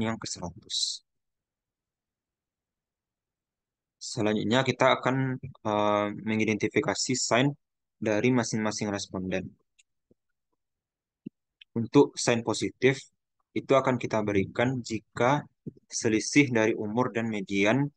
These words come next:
responden itu bernilai positif. Dan sebaliknya, jika, eh, umur dan median atau selisih dari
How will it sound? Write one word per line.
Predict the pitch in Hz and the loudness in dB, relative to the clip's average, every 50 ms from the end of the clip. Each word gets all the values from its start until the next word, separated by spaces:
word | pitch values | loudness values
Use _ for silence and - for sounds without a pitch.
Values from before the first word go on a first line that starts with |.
| - - | -8 -6
responden | 107 - - - 110 107 107 104 104 | -6 -4 0 0 2 2 2 0 0
itu | 104 101 - - 120 131 131 | -4 -6 -4 -2 0 0 0
bernilai | 117 107 104 107 101 104 107 101 | 0 0 0 0 0 0 0 -2
positif. | 110 101 - - 95 - - 107 - - _ _ _ _ _ _ _ _ _ _ _ _ _ _ _ _ - - - - - _ | -4 -6 -6 -8 -8 -8 -10 -10 -10 -10 _ _ _ _ _ _ _ _ _ _ _ _ _ _ _ _ -12 -12 -12 -12 -14 _
Dan | - 110 117 113 104 | -2 0 0 0 0
sebaliknya, | - 113 107 107 101 101 98 - 101 110 127 127 | 0 0 0 2 2 2 2 2 0 0 0 2
jika, | 110 110 - - _ _ _ - - 120 131 139 143 147 147 147 160 - _ _ - | 0 -2 -6 -6 _ _ _ -2 0 2 4 4 4 2 2 0 -4 -10 _ _ -6
eh, | - 110 107 104 104 104 104 101 95 - - - - | -4 -2 0 2 2 2 2 0 -2 -4 -8 -8 -4
umur | 110 110 117 127 135 135 - - - _ _ - - _ _ _ _ _ _ _ _ _ _ _ _ - | -2 2 4 4 4 4 2 -2 -8 _ _ -20 -20 _ _ _ _ _ _ _ _ _ _ _ _ -2
dan | 120 120 120 123 | 2 2 4 4
median | 120 117 107 101 107 107 104 104 113 123 135 143 147 - - _ _ _ _ _ _ _ _ _ | 4 4 2 2 2 2 2 4 4 4 4 2 0 -2 -8 _ _ _ _ _ _ _ _ _
atau | - 110 - 113 | -4 -2 0 -2
selisih | 110 - 117 107 104 - - 131 123 | -2 0 -2 -2 -2 -2 -2 0 2
dari | 117 113 113 110 | 2 2 2 2